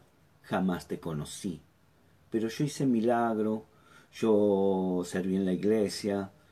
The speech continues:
yo iba todos los domingos a la iglesia, yo hice, no hice nada malo, yo hice todo lo que creí que estaba bien,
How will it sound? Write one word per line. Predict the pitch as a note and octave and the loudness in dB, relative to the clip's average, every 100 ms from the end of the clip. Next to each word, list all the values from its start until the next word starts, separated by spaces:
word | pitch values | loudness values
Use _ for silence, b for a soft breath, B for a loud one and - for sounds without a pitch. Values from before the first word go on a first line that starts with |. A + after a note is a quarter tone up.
| - | -4
yo | A#2+ | 2
iba | A2 A2 | 2 4
todos | A#2 A2 G#2 | 4 6 8
los | F#2 | 6
domingos | F#2 F2+ G#2 G#2 G2 F2+ E2+ | 2 0 0 0 2 0 0
a | |
la | F2 | -2
iglesia, | D2 G2+ A2+ A2 - G2+ G2 G2 - - B B B - | 0 0 2 0 -2 -4 -4 -4 -8 -20 B B B -6
yo | - A2 A2+ G#2 G2 F#2 E2+ - - _ - - - - | 2 4 6 6 4 2 0 -4 -12 _ -20 -20 -16 -8
hice, | G#2+ - G#2 F#2 F2 D#2+ | -6 0 2 2 0 -4
no | F#2 A2 A2+ | -2 2 2
hice | - G2 | 0 -4
nada | F#2 F#2 F2+ | -2 -2 0
malo, | A#2 A2+ A2 G2 G2+ G2+ b b - | 0 2 0 0 -2 -4 b b -4
yo | - | 2
hice | B2 - A2+ G#2 G2 F#2+ - _ _ | 2 4 4 6 4 0 -10 _ _
todo | - A2 G#2+ | 6 8 8
lo | G2 F2+ | 6 0
que | F#2+ F2 F2 - b b - | 0 -2 -2 -12 b b 0
creí | G2+ G#2+ F#2+ | 6 6 4
que | F#2+ | -2
estaba | - F#2+ F2 E2+ | -2 -2 0 0
bien, | A2+ B2+ A2+ A2 | 6 6 4 -2